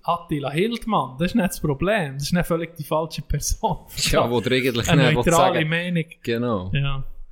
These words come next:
Speaker 2: Das haben wir, äh, glaub ich, letztes Mal, vorletztes
Speaker 1: Ja.
Speaker 2: Mal schon gehabt. Wem, wem schenke ich mein, mein
Speaker 1: Mein
Speaker 2: Vertrauen,
Speaker 1: Vertrauen, weil
Speaker 2: oder?
Speaker 1: das Wissen reicht nicht.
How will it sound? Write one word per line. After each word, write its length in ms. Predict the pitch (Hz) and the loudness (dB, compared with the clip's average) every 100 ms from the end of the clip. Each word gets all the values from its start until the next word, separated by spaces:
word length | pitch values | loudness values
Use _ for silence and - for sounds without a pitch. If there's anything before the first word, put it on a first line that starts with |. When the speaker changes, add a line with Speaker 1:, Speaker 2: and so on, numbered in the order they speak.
| - - - | -18 -20 -8
Speaker 2:
Das 160 | - 104 | -4 -2
haben 180 | 110 101 | 0 0
wir, 280 | 101 107 | -2 -4
äh, 40 | 104 | -4
glaub 180 | 101 104 | -6 -4
ich, 40 | |
letztes 260 | 110 107 - | -4 -4 -6
Mal, 100 | 110 | -8
vorletztes 380 | - - 151 139 | -8 -2 -2 0
Speaker 1:
Ja. 60 | 135 | -4
Speaker 2:
Mal 120 | 135 | -6
schon 160 | - - | -8 -14
gehabt. 300 | - 92 82 _ _ 123 | -16 -16 -18 _ _ -16
Wem, 360 | 95 98 98 | -8 -6 -4
wem 220 | 95 104 | -2 0
schenke 360 | 110 107 92 - | -2 -4 -6 -8
ich 60 | 104 | -10
mein, 120 | 107 - - 107 | -10 -12 -16 -12
mein 100 | 101 - | -10 -2
Speaker 1:
Mein 100 | 151 | -2
Speaker 2:
Vertrauen, 300 | - - 113 | -2 -4 -2
Speaker 1:
Vertrauen, 240 | 139 151 147 135 | -2 0 -2 -2
weil 80 | 143 | -2
Speaker 2:
oder? 80 | |
Speaker 1:
das 140 | 131 - | -2 0
Wissen 380 | 151 - - 151 | 0 0 0 0
reicht 260 | 143 147 156 | -2 -4 0
nicht. 400 | 156 147 143 - | 0 2 0 -4